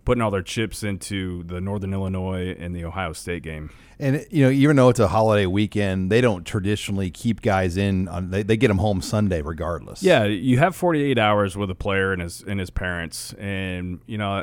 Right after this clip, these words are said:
Speaker 1: in the past, we've seen Nebraska try to do everything they can to maximize those forty-eight hours. And, and I think on the surface, that's a smart play. But I think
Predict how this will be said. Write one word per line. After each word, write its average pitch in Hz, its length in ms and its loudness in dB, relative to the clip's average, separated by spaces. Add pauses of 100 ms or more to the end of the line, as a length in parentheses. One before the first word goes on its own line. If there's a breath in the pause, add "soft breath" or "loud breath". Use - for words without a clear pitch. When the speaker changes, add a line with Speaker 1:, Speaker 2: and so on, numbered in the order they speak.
Speaker 1:
in 110 180 -2
the 101 60 -2
past, 139 600 -2
we've 110 200 -4
seen 117 300 -2
Nebraska 104 500 -2
try 107 220 -2
to 95 300 -2 (400)
do 117 180 0
everything 110 400 -2
they 95 140 -4
can 101 340 -4
to 95 80 -4
maximize 98 720 -4
those 95 200 -6
forty-eight 95 560 -4
hours. 85 520 -6
And, 92 160 -6 (340 loud breath)
and 110 300 0
I 113 180 -2
think 139 240 -2
on 120 120 0
the 107 60 -2
surface, 131 680 -2
that's 110 280 -2
a 95 60 -8
smart 107 420 -2
play. 101 400 -2 (320 soft breath)
But 117 260 2
I 107 120 -4
think 131 320 -4